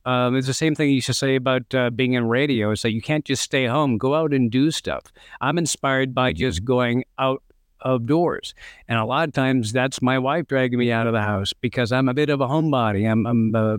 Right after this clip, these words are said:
Speaker 1: I'm kind of a, an introvert. And it was,
Speaker 2: Mm-hmm.
Speaker 1: it was her taking me and her father one year ago, almost to the day, probably, uh, she took us to a car show. And I,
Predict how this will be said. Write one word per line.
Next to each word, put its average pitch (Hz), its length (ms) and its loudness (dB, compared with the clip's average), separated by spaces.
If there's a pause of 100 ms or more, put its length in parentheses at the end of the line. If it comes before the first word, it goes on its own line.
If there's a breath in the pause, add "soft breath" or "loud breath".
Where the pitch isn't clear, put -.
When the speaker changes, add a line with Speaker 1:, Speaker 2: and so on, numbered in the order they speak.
Speaker 1:
I'm 117 200 -2 (100)
kind 139 220 0
of 120 80 -2
a, 123 120 2
an 120 160 0
introvert. 139 600 0 (680 loud breath)
And 139 180 0
it 131 60 2
was, 113 300 0
Speaker 2:
Mm-hmm. 107 100 0
Speaker 1:
it 143 60 2
was 127 140 -2
her 147 240 0
taking 131 460 0
me 143 300 2
and 131 160 0
her 117 100 2
father 127 560 0 (300)
one 156 400 0
year 147 300 2
ago, 143 440 2
almost 165 520 0 (120)
to 156 180 2
the 156 120 4
day, 156 340 0
probably, 113 520 0 (360 loud breath)
uh, 131 60 0
she 143 160 -2
took 151 200 -2
us 143 120 0
to 135 160 0
a 113 40 0
car 165 240 0
show. - 320 -8 (960)
And 139 240 0
I, 151 300 0